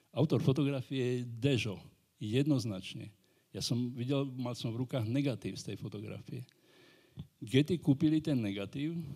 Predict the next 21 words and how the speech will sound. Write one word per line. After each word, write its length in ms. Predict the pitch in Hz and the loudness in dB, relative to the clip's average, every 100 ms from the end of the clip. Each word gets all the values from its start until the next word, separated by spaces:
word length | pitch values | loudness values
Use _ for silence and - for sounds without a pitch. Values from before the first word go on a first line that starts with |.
| - - - - - - | -12 -14 -16 -20 -20 -12
a 100 | 113 | -10
už 80 | 147 | -10
všade 320 | - 190 156 | -12 -12 -4
píšu 380 | - 135 - 131 | 0 2 4 4
len 240 | 120 135 156 | 4 2 0
Getty 360 | 113 104 110 | -2 0 0
Images. 540 | 95 92 92 95 - - _ _ _ - - - | 0 -2 -6 -12 -14 -20 _ _ _ -20 -18 -10
A 80 | |
to 160 | 123 160 | 0 2
je 80 | 160 | 2
možno 320 | 160 147 143 | 2 2 0
tiež 280 | 208 180 147 | 0 0 0
jeden 200 | 123 113 | 0 -2
z 80 | 110 | -2
dôvodov, 480 | 131 135 135 131 | -2 0 0 0
prečo, 480 | 123 131 123 - 123 120 | 2 0 2 2 0 -2
prečo 280 | 127 113 110 | -4 -2 -2
toho 280 | 123 107 92 | -2 -4 -2
Deža 400 | 110 120 123 113 | -2 -2 -2 -2
nikde 480 | 113 117 120 113 | -2 -2 -2 -4
neuvá-, 560 | 104 101 113 110 110 110 | -2 0 0 -2 -4 -6